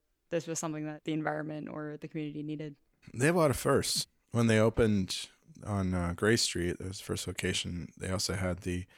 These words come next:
Speaker 2: first espresso, uh, license in the city of Chicago, which I would have thought for sure that would have been Starbucks or somebody else, but
Speaker 1: Damn.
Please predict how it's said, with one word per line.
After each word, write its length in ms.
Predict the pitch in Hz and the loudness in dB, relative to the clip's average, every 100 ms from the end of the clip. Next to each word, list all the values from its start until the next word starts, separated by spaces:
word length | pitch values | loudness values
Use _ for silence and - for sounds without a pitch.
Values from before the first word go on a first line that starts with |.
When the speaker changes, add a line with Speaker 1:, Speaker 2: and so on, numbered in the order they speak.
| - - _ _ _ | -20 -20 _ _ _
Speaker 2:
first 540 | - 107 110 - - | 0 2 4 2 -2
espresso, 1300 | - 98 - - - 95 107 87 90 87 85 80 73 - _ - - | -2 0 2 0 0 0 0 0 2 2 0 -4 -8 -14 _ -14 -8
uh, 240 | 82 80 | -6 -6
license 600 | 82 87 - 78 101 - | -4 -4 -4 -6 -4 -4
in 160 | - 82 | -4 -8
the 60 | - | -8
city 300 | - 87 85 | -6 -4 -4
of 120 | 85 | -6
Chicago, 640 | - - 90 87 80 85 | -6 -4 -2 -2 -4 -6
which 380 | 82 82 - - | -8 -6 -6 -6
I 140 | 90 90 | -4 -2
would 160 | 87 | -2
have 100 | 85 | -4
thought 300 | - 90 87 | -4 -4 -4
for 100 | - | -4
sure 280 | 87 95 95 | -6 -2 0
that 140 | 87 87 | 0 -2
would 100 | 85 | -4
have 100 | 82 | -6
been 260 | 82 82 | -8 -8
Starbucks 680 | 85 - 90 85 82 85 - | -6 -2 -2 -2 -4 -8 -8
or 200 | - 87 | -10 -8
somebody 320 | - 85 85 85 | -10 -10 -8 -6
else, 340 | 80 82 - | -6 -8 -10
but 260 | - - - - | -8 -8 -8 -10
Speaker 1:
Damn. 380 | 240 180 151 | -10 -8 -12